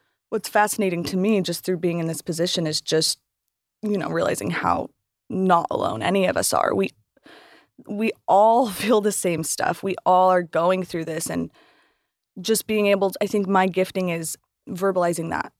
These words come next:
and articulating it in a way that other people might not be able to.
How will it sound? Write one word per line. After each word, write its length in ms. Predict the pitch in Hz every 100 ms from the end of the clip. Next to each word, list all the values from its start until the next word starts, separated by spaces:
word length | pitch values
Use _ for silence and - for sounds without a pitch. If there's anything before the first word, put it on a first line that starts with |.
| -
and 540 | 185 175 170 175 - - _ _ -
articulating 680 | 196 - 190 - 185 170 170
it 120 | 170
in 80 | 175
a 60 | 175
way 280 | 165 165 165
that 260 | 165 - - - _ _ _ _ _ _ _ -
other 160 | 185 180
people 720 | - 185 180 170 170 - - _
might 200 | 196 180 175
not 160 | 180
be 100 | 175
able 200 | 170 175
to. 360 | - 220 240